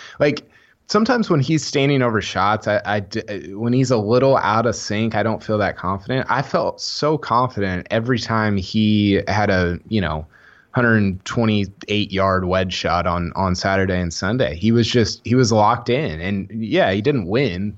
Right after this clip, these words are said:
but, um, you give yourself enough of those chances in, in tournaments like that, and, and you're gonna s-,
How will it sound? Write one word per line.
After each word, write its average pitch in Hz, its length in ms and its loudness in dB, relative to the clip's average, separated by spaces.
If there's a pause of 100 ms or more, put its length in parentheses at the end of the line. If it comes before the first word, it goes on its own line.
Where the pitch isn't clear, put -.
but, 104 420 2 (520)
um, 101 480 0
you 123 100 -2
give 156 120 2
yourself 135 300 0
enough 113 180 0
of 110 60 -16
those 95 200 -2
chances 101 840 -4
in, 98 280 -4
in 98 140 -2
tournaments 104 440 0
like 85 160 -2
that, 87 300 2
and, 87 200 -2
and 95 160 2
you're 92 80 2
gonna 95 140 2
s-, - 160 -4